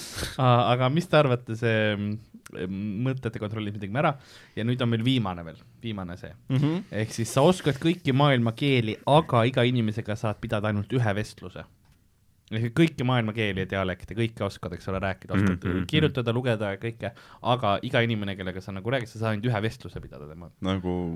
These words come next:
Speaker 2: eestlastega ka või?
Speaker 1: Jah, kõigiga lihtsalt.
Speaker 2: Ai, siis mina isiklikult ei tahaks.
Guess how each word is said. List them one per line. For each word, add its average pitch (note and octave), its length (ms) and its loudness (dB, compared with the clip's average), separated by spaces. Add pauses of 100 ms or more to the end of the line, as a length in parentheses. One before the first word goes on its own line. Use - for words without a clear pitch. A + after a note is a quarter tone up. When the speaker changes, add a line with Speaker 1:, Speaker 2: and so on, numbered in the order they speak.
(380)
Speaker 2:
eestlastega E2+ 760 -2
ka E2+ 180 -2
või? C#2+ 220 -12 (600)
Speaker 1:
Jah, - 200 -2
kõigiga A2 540 0
lihtsalt. - 400 -14 (640)
Speaker 2:
Ai, F#2+ 200 -6
siis G#2 220 -4
mina A#2 220 0
isiklikult G#2 520 -4
ei F#2+ 80 -4
tahaks. E2+ 460 -6